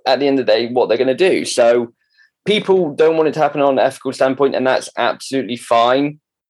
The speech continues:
But that's not getting in the way, business is business. It's gonna make the Premier League more money. It's gonna bring more viewers 'cause it's another big team that's spending on big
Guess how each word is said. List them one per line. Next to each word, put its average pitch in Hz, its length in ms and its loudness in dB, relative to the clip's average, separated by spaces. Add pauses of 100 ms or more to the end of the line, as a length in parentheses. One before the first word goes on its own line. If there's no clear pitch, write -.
(260)
But 131 320 2 (260)
that's 120 260 -2
not 117 140 -2
getting 101 240 0
in 98 100 -6
the 90 60 -8
way, 64 320 -6 (420)
business 127 300 -2
is 113 100 -10
business. 104 500 -4
It's 113 220 -2
gonna 147 140 0
make 135 160 2
the 123 160 -4
Premier 120 200 2
League 113 220 -2
more 127 220 2
money. 117 480 0 (100)
It's - 80 -20
gonna 117 180 0
bring 113 280 0
more 139 240 2
viewers 123 500 0
'cause 110 140 -8
it's - 220 -6
another 120 180 0
big 113 240 -4
team 113 380 -4
that's 85 220 -4
spending 110 300 -2
on 107 140 -4
big 110 160 -2